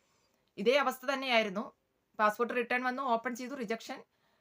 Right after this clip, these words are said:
വീണ്ടും റീഅപ്പീൽ ചെയ്തു, റിജക്ഷൻ. Already രണ്ട് റിജക്ഷൻ പാസ്പോർട്ടിലായി. ഞാൻ പിന്നെ കമ്പനിക്ക് മെയിൽ അയച്ചപ്പോൾ എനിക്ക് പുതിയ പെർമിറ്റ് അവർ അയച്ചു തന്നു. സാലറി കുറച്ചും കൂടെ കൂട്ടി വെച്ചിട്ട് അയച്ചു തന്നു. അപ്പം ഞാൻ വീണ്ടും ബാംഗ്ലൂർ വി എഫ് എസിൽ ഡേറ്റ് എടുത്തു. അന്നൊക്കെ ഡേറ്റ് കിട്ടാൻ എളുപ്പമായിരുന്നു.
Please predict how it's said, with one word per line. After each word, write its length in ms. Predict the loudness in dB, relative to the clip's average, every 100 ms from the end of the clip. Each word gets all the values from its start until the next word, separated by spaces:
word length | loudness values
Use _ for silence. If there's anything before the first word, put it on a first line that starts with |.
| 0
വീണ്ടും 300 | 0 0 -4
റീഅപ്പീൽ 420 | -2 -2 -2 -2
ചെയ്തു, 180 | -2 -2
റിജക്ഷൻ. 400 | -4 -4 -6 -10 -10 -2
Already 320 | 0 2 0
രണ്ട് 280 | 0 0 2 0
റിജക്ഷൻ 300 | -2 -4 -2
പാസ്പോർട്ടിലായി. 800 | 0 0 -2 -4 -2 -2 -4 -12 _ _ _ _ _ _ _ _
ഞാൻ 140 | -2 0
പിന്നെ 140 | 0
കമ്പനിക്ക് 400 | 2 2 0 -4
മെയിൽ 260 | 0 0 0
അയച്ചപ്പോൾ 280 | -2 -4 -4
എനിക്ക് 180 | -6
പുതിയ 240 | -8 -6 -2
പെർമിറ്റ് 320 | 0 0 0
അവർ 120 | 2
അയച്ചു 260 | 0 0 -6
തന്നു. 140 | -6
സാലറി 360 | 2 4 4 2
കുറച്ചും 240 | -4 -4
കൂടെ 120 | -8
കൂട്ടി 280 | -6 -8 -4
വെച്ചിട്ട് 300 | -6 -4 -10 -6
അയച്ചു 240 | -8 -8
തന്നു. 260 | -12 -12 -14 _ _ _ _ _ _ -6 -4
അപ്പം 140 | -2
ഞാൻ 140 | -2
വീണ്ടും 280 | -2 -2 2
ബാംഗ്ലൂർ 400 | 4 4 4 -4
വി 60 | -2
എഫ് 140 | -4
എസിൽ 180 | -4 0
ഡേറ്റ് 240 | 2 2
എടുത്തു. 200 | 0 -4
അന്നൊക്കെ 340 | -8 -4 0 2
ഡേറ്റ് 260 | 2 -2
കിട്ടാൻ 240 | -4 -2 -2
എളുപ്പമായിരുന്നു. 680 | -4 0 2 2 0 -12